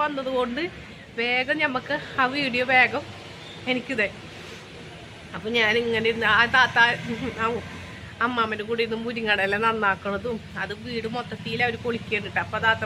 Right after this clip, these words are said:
പറയാം, "ഞാൻ പടച്ചോനോട് ഇതാണ് ഒന്നും സംഭവിക്കല്ലേ, കാരണം നിങ്ങൾ അതിൻ്റെ ഉള്ളിൽ ഇതാക്കല്ലേ, ഈ മാതിരി കാറ്റും മഴ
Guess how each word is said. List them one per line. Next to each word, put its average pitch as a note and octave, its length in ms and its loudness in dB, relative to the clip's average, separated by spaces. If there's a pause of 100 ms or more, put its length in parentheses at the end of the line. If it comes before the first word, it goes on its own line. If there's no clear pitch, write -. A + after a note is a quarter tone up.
പറയാം, A3 220 0
"ഞാൻ F#3+ 160 -2
പടച്ചോനോട് G#3+ 580 -4 (540)
ഇതാണ് A3+ 360 -2
ഒന്നും A3+ 260 -4 (300)
സംഭവിക്കല്ലേ, G#3+ 640 -2
കാരണം G#3+ 280 2
നിങ്ങൾ A3+ 220 -2
അതിൻ്റെ B3 200 -2
ഉള്ളിൽ C4 220 -4
ഇതാക്കല്ലേ, B3 580 0
ഈ - 20 -8 (120)
മാതിരി A#3 400 -2
കാറ്റും A#3 460 -4
മഴ A3+ 120 0